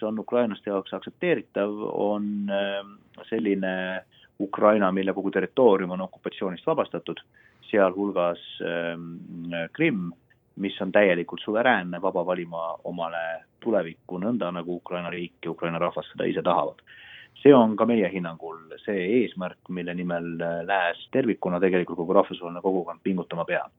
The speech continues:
Ähm, Ukrainas eneses oli, äh, tajuda tugevat enesekindlust, oli tajuda isegi teatud määral, äh, optimismi. Loomulikult sõda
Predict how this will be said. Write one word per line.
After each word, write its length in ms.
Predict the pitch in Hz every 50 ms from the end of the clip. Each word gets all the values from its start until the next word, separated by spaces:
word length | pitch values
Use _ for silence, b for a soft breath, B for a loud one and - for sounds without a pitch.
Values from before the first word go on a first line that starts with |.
| _ _ _ _ _ _ _ _ B B B B B B B B B _ _ -
Ähm, 720 | 104 98 98 98 98 98 95 95 98 98 98 98 98 98 - _ -
Ukrainas 600 | 139 131 - - 143 160 190 196 190 175 127 110
eneses 540 | 131 - 104 101 - 120 - 110 107 107 107
oli, 580 | 110 117 120 120 120 117 110 110 107 104 101 101
äh, 400 | 101 98 98 98 98 98 95 - _
tajuda 920 | - 120 135 143 135 120 110 104 98 - 95 98 95 90 90 90 90 90 87 87 87 87 92 95 - _ _ _
tugevat 420 | - 147 147 123 98 92 90 85 - _ _ _ _ -
enesekindlust, 840 | 92 87 87 95 95 95 90 101 107 123 131 143 151 165 160 - - - - _ _ _ _ _ _ _ _ _ _ _ _ -
oli 340 | 104 107 110 107 104 101 98
tajuda 760 | - 107 117 120 110 104 98 92 - 92 92 92 90 90 92
isegi 320 | 104 123 - 123 95 92 87
teatud 400 | - 120 113 - - - 87 87
määral, 560 | 90 98 104 104 98 92 90 87 87 87 87 85 85 85
äh, 140 | 85 85 85 85 82 _ -
optimismi. 720 | - - - - 101 95 92 87 - - - 135 156 165 - _ _ _ _ _ _ _ _ _ _ _ _ _ _ - - -
Loomulikult 540 | 117 120 123 120 113 107 110 - - 90 -
sõda 220 | - 127 117 104